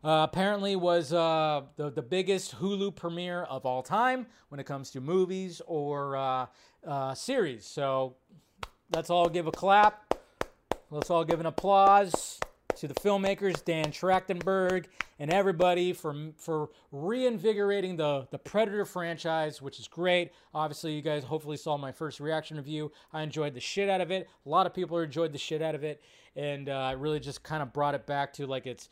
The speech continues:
I guess you could almost say, like, its grassroots, even though, you know, I still say Predator two is a good follow-up,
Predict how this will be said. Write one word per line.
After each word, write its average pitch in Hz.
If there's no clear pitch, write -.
I 160
guess 196
you 170
could 151
almost 165
say, 156
like, 139
its 131
grassroots, 139
even 156
though, 165
you 262
know, 175
I 156
still 165
say 165
Predator 160
two 175
is 147
a 127
good 139
follow-up, 180